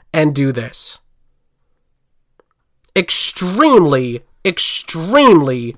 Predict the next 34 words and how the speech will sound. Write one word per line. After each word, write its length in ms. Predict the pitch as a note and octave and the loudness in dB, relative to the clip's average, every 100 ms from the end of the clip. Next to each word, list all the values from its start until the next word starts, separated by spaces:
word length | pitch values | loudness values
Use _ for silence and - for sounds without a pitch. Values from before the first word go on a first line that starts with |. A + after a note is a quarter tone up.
| _ _ | _ _
disappointing. 760 | - D#3+ - C3+ - A#2+ A2+ A#2 | -2 0 0 -6 -4 -4 -4 -6
There's 180 | E3 D#3 | -6 -2
no 280 | G3+ A#3 A3 | 4 6 8
other 180 | G3 | 6
way 180 | F3+ D#3+ | 6 4
to 80 | C#3+ | 2
put 220 | - A#2 | -4 -10
it. 140 | A2 - _ _ _ _ _ _ _ _ _ _ - | -10 -16 _ _ _ _ _ _ _ _ _ _ -4
And 140 | E3+ F#3 | 2 4
that's 280 | B3+ - | 4 4
why 420 | E3 D#3 C#3 D3 D3+ _ - _ _ _ - | 4 4 4 2 -4 _ -20 _ _ _ 0
we 100 | F#3 | 4
gotta 200 | A#3+ A#3 | 6 4
talk 280 | - A#3 - | 4 2 4
more 260 | G#3 C#4 | 4 4
about 300 | D#3+ E3 D#3+ | 4 2 2
what 180 | D3 - | 2 0
the 80 | G#3 | 2
Knicks 240 | G#3+ G#3 | 0 -2
can 220 | - G#3 | -4 -4
do 360 | F3 A3 F#3+ - _ _ _ _ _ _ _ - | 2 4 2 0 _ _ _ _ _ _ _ -10
before 300 | D#3 F#3+ F#3+ | -4 0 2
the 80 | |
trade 300 | F#3 - F3+ | 0 2 2
deadline. 440 | D#3+ C#3 B2+ A2+ A2+ _ _ _ _ _ _ _ _ _ _ _ _ _ _ _ - | 4 2 0 -4 -10 _ _ _ _ _ _ _ _ _ _ _ _ _ _ _ -2
It's 180 | F#3 - | 0 4
good 180 | A3+ | 4
timing 340 | - G#3 G#3+ F3+ | 6 6 6 6
because 220 | D#3+ D#3 | 2 0
we 80 | F3 | 2
gotta 140 | F3 | 2
take 220 | - E3 | 2 -2
a 40 | D3 | -2
break. 380 | C3 B2 - | -2 -4 -8